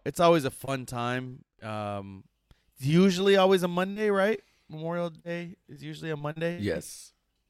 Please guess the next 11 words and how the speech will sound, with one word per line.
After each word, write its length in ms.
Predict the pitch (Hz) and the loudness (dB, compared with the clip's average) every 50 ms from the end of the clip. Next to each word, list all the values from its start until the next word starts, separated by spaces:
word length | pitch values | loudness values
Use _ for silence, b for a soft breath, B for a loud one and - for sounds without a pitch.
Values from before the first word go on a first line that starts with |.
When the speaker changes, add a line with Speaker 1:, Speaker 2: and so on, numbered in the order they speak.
| _ _ _ | _ _ _
Speaker 2:
Memorial 480 | 143 - 110 113 117 123 131 143 143 135 | -8 -2 0 2 4 4 4 4 2 2
Day 100 | 139 131 | 0 0
and 100 | 123 110 | 0 0
Labor 280 | 113 117 117 113 113 | 0 0 0 -2 -2
Day 180 | 107 107 98 95 | 0 0 0 2
are, 280 | 92 90 85 85 - - - | 0 0 -2 -4 -6 -8 -6
are, 100 | 90 92 | -6 -4
like, 200 | 90 82 78 - | -4 -6 -8 -10
set 280 | - - - 104 87 80 | -14 -4 -2 -2 -2 -2
in 80 | 82 82 | -6 -10
stone. 580 | - - - 92 87 85 82 82 82 82 - | -10 -8 -6 -6 -4 -4 -6 -8 -10 -14 -18